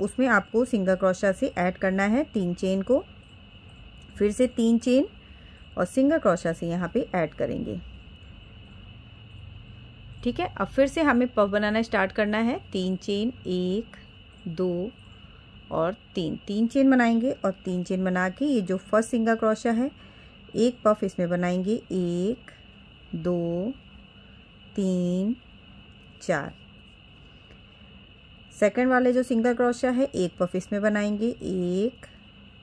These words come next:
दो, तीन और चार।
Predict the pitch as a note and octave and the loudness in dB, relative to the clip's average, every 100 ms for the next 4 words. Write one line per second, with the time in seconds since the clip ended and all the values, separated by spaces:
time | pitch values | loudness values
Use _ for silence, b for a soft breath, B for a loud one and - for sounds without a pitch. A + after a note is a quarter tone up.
0 | - D#3+ F3+ F3 E3+ F3+ A3+ - - - | -12 -4 -2 0 0 -2 -4 -6 -20 -20
1 | B B B B B - - G3+ F#3+ F#3 | B B B B B -20 -6 -2 0 0
2 | F#3 F#3+ A#3 - - - - - - E3 | 0 0 -2 -4 -14 -20 -20 -20 -10 -6
3 | E3 E3 - - G3 F#3+ G#3+ | -4 -4 -8 -4 2 2 2